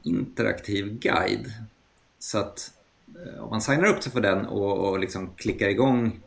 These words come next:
tjänsten, så kan du direkt i webbgränssnittet,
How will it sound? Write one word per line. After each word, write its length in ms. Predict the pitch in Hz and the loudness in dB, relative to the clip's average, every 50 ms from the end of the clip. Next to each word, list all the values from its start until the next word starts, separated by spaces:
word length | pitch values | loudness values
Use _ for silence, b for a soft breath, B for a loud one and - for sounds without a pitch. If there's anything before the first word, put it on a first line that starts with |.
| _ _ | _ _
tjänsten, 480 | - - 107 85 90 87 - 98 95 95 | -6 -2 -2 -2 -2 -4 -4 -6 -6 -6
så 120 | - 92 | -6 -8
kan 320 | - - - 104 101 101 95 | -8 -4 -4 -4 -2 0 0
du 100 | 104 104 | -2 -2
direkt 540 | 101 - 127 156 196 - 147 - - - - - | 0 0 2 2 2 0 0 -4 -10 -4 -2 -2
i 220 | 170 185 170 131 | 0 2 2 4
webbgränssnittet, 1160 | 113 131 117 98 98 - 117 107 107 104 - - 214 214 - - - - 80 - - - - | 4 4 2 2 2 2 2 2 2 0 -2 -2 -4 -4 -4 -6 -4 -4 -4 -4 -4 -12 -20